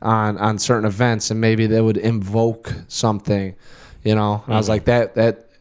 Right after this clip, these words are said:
Speaker 1: the, the memory thing seemed to have a severe, s-, like, a very impactful significance in this, in, in determining if, you know, if you're human or not, or dreaming,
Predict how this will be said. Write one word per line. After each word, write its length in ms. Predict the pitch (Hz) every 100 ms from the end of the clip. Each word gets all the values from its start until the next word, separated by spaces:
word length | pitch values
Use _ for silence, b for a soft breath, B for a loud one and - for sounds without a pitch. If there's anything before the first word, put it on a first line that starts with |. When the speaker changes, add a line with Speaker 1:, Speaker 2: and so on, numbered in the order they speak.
| B B -
Speaker 1:
the, 100 | 127 -
the 160 | 139
memory 420 | 147 160 269 277 214
thing 340 | - 190 160
seemed 280 | 131 180 143
to 80 | 127
have 240 | 135 123
a 80 | 110
severe, 540 | - - 117 113 127
s-, 220 | 117 - -
like, 220 | 117 110
a 200 | 110 98
very 440 | 87 139 131 123
impactful 600 | 113 - 120 107 - 101
significance 880 | - 101 110 104 101 95 87 - -
in 200 | - 101
this, 200 | 104 98
in, 160 | 104 101
in 180 | 104 98
determining 500 | 104 - 110 107 101
if, 120 | 95
you 60 | 98
know, 100 | 98
if 160 | 90 -
you're 200 | 107 95
human 300 | - 110 101
or 60 |
not, 240 | 101 95 90
or 100 | 92
dreaming, 760 | 101 131 127 113 101 95 95